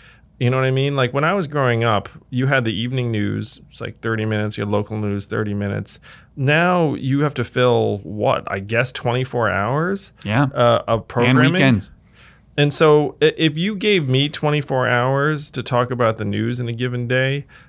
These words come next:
Speaker 1: I would make no sense by hour number five. <laughs> You know what I mean? Which is one reason, again, why you have, like, reporting on reporting and you have, like, uh, uh, like, the dynamics you do, because you
Speaker 2: Mm-hmm.
Speaker 1: just have so much time to fill.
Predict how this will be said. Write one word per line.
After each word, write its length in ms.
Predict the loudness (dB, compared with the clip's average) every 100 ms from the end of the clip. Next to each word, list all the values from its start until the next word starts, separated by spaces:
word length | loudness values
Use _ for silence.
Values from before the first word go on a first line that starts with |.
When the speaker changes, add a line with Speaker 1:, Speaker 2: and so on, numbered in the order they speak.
| _ _ _
Speaker 1:
I 180 | 2 2
would 340 | 4 2 2
make 220 | 0 2
no 200 | 2 2 2
sense 400 | 2 0 0 -4
by 280 | -2 -2
hour 380 | -2 -2 0 0
number 580 | 0 -2 -2 -2 -2 -6 -10 _ _
five. 560 | -4 -2 -4 -8 -12 -18 -2
<laughs> 100 | 2
You 1300 | 4 4 6 4 4 6 6 4 4 2 2 4 4 4
know 100 | 6 6
what 140 | 6
I 40 | 4
mean? 340 | 6 6 2 -10 -12 -12 -14 2
Which 180 | 4
is 140 | 4 4
one 200 | 4 6
reason, 280 | 4 6 4
again, 380 | 6 6 6
why 140 | 4 4
you 140 | 4
have, 140 | 2 4
like, 160 | 2
reporting 480 | 2 0 2 4 4
on 160 | 2 0
reporting 720 | -2 0 0 2 0 0 -2
and 140 | -4
you 100 | -4
have, 360 | -2 -2 -2 -2
like, 240 | -2 0
uh, 160 | 0 0
uh, 120 | 0
like, 220 | 0 -2 -2
the 140 | -2
dynamics 540 | 0 -2 -2 -2 -4
you 100 | -6
do, 200 | -6 -4
because 300 | -2 -2 0
you 60 | 2
Speaker 2:
Mm-hmm. 80 | 2
Speaker 1:
just 120 | 2
have 140 | -2
so 180 | 0 -2
much 220 | -2 -4
time 380 | -8 -4 -2 -2
to 100 | -4
fill. 420 | -6 -6 -6 -8